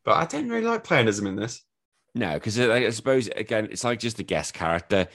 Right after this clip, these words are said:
Speaker 2: It's like trying to use Akuma in Street Fighter and in Tekken,
Speaker 1: Yeah.
Speaker 2: what, Tekken seven.
Speaker 1: It is really cool that they, um, managed to fit in some of the old characters under, under pseudonyms. Like, they had the assassin, I think, was literally, what was that guy in the f-,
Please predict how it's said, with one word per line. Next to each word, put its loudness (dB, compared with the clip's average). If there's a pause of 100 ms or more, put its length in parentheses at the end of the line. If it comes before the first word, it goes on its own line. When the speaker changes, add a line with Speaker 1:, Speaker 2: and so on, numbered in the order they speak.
(160)
Speaker 2:
It's -2
like 4
trying 0
to 0
use 0
Akuma 2
in -2
Street -4
Fighter 0
and -2
in -2
Tekken, -2 (160)
Speaker 1:
Yeah. 8
Speaker 2:
what, -4 (260)
Tekken -4
seven. 0 (760)
Speaker 1:
It 6
is 6
really 6
cool 4
that -6
they, 4
um, -6
managed 0
to -8
fit 4
in 2 (380)
some 4
of 2
the 8
old 8
characters 4
under, 0
under -2
pseudonyms. -4
Like, 6
they 6
had 2
the 0
assassin, 2 (300)
I -6
think, -2
was 4
literally, 2
what 0
was 0
that -4
guy 6
in 4
the 0
f-, -12